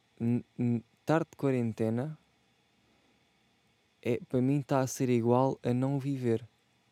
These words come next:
Tá bem, tenho feito merdas, tenho feito vídeos, ah, brincado com pessoas, ah,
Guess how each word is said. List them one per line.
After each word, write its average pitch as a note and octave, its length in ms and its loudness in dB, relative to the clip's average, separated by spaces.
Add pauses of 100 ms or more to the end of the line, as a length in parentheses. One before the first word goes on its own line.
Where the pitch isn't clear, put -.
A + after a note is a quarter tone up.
(840)
Tá A#2 140 2
bem, D3+ 180 2
tenho D3 180 -2
feito - 280 -2
merdas, G#2+ 360 -4
tenho A#2 200 -6
feito A#2 280 -6
vídeos, B2 640 -2 (460)
ah, A2 220 -2
brincado B2 680 0
com A#2 240 -2
pessoas, B2 920 0 (1400)
ah, A2+ 380 -4